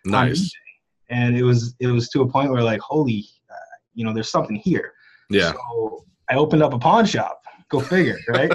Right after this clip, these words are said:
Speaker 2: <laughs>
Speaker 1: Uh, so I started buying people's junk, and, you know, I turned that into a huge business. You know, we were doing, you know, like, five hundred thousand dollars a year at our, our peak, um, in the, in the pawn shop.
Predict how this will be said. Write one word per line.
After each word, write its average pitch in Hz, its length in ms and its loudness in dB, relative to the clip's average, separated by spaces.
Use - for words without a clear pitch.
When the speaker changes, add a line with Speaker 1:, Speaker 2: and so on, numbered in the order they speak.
Speaker 2:
<laughs> 170 100 0
Speaker 1:
Uh, 131 300 4
so 165 120 2
I 151 60 6
started 147 460 4
buying 160 320 6
people's 120 320 0
junk, 110 320 -4
and, 117 580 -4
you 120 60 -4
know, 120 80 0
I 117 100 -2
turned 135 340 -2
that 127 180 2
into 123 800 0
a - 60 -6
huge 139 400 4
business. 117 600 -2
You 110 60 -4
know, 110 100 -4
we 113 120 -2
were 120 80 2
doing, 117 560 2
you 107 100 -20
know, 95 240 -10
like, 110 160 -8
five 131 340 0
hundred 131 180 0
thousand 120 300 2
dollars 117 320 2
a 101 60 -6
year 113 320 0
at 104 160 0
our, 98 180 0
our 95 200 -2
peak, 113 360 -4
um, 104 440 -2
in 113 160 -2
the, 104 220 -4
in 110 100 0
the 107 100 -2
pawn 117 260 -2
shop. 113 400 0